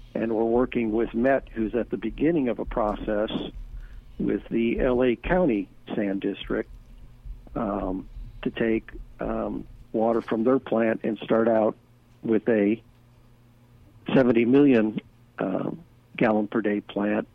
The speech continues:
that would ultimately go up to, um, a hundred and fifty million gallons per day project. So the, the kind of the, if we think of the Colorado River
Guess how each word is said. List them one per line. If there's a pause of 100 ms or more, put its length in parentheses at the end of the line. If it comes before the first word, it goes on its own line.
that
would
ultimately
go
up (160)
to, (680)
um,
a
hundred
and
fifty
million
gallons (140)
per
day
project. (840)
So
the,
the
kind
of
the, (340)
if
we
think
of
the
Colorado
River